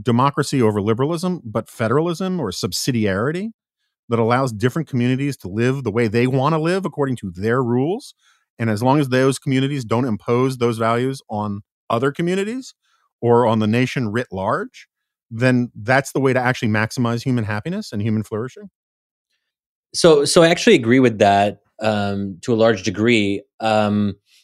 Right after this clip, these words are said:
Speaker 2: if there, if there is a solution that we're looking for, I think it would be more,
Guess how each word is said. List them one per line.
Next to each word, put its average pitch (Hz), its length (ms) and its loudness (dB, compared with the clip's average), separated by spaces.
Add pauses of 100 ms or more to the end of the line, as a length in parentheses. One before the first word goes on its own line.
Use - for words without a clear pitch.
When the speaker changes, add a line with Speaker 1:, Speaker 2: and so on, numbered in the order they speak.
(380)
Speaker 2:
if 135 160 2
there, 160 320 4
if 135 160 -2
there 143 120 0
is 156 120 0
a 135 60 -4
solution 113 600 -2
that 110 140 0
we're 104 140 0
looking 101 340 -4
for, 127 360 0
I 113 120 2
think 113 280 -6
it 117 40 -2
would 101 180 -6
be 101 140 -2
more, 98 640 0